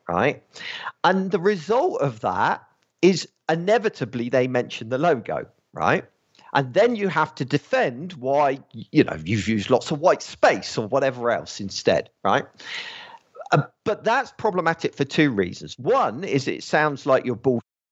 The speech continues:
because you're, you, you're only responding to them. But more significantly than that is the fact that your, um, that person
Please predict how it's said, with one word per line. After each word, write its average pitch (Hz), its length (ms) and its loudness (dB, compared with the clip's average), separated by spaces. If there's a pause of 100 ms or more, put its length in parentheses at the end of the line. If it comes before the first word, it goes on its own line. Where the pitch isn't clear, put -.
(440)
because 131 420 -2
you're, 131 240 0
you, 131 280 2
you're 139 360 0
only 131 300 0
responding 117 680 0
to - 140 -2
them. 90 400 0 (580)
But - 200 4 (280)
more 185 420 2
significantly 180 1000 -2
than 120 260 0
that 160 560 0 (380)
is 151 200 2
the 170 100 -2
fact 165 400 0
that 156 400 0
your, 151 600 0 (140)
um, 135 400 0 (200)
that 214 300 0
person 262 760 -2